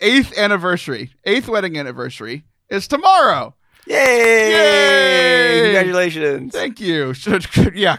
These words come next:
Speaker 1: c-, not, it's not a con-, yeah, it's congratulations that she stayed with me this long.
Speaker 2: Yeah, it's a
Speaker 1: Boy. <laughs>
Speaker 2: congratulations to you. It's
Speaker 1: For
Speaker 2: like,
Speaker 1: sure.
Speaker 2: you know, okay, okay, Sam. I mean, I guess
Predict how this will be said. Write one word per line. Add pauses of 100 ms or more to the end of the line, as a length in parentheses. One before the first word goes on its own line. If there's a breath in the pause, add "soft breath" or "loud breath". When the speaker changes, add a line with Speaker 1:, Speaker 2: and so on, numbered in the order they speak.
Speaker 1:
c-,
not,
it's
not
a
con-,
yeah,
it's
congratulations
that
she
stayed
with
me
this
long.
Speaker 2:
Yeah,
it's
a
Speaker 1:
Boy.
<laughs>
Speaker 2:
congratulations
to
you.
It's
Speaker 1:
For
Speaker 2:
like,
Speaker 1:
sure.
Speaker 2:
you
know,
okay,
okay,
Sam.
I
mean, (120)
I
guess